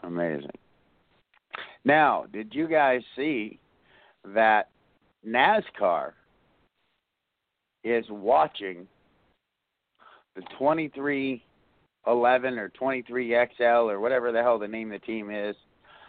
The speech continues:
Michael Jordan, Bubba Wallace, and, uh,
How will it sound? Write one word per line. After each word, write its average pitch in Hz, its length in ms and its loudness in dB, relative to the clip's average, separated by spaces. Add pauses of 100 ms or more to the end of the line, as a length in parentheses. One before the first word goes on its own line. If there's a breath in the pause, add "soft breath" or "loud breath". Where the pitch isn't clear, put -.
(300 soft breath)
Michael 113 440 2
Jordan, 110 460 -2 (100)
Bubba 117 260 -2
Wallace, 107 460 2 (220)
and, 101 400 -6
uh, 95 220 -4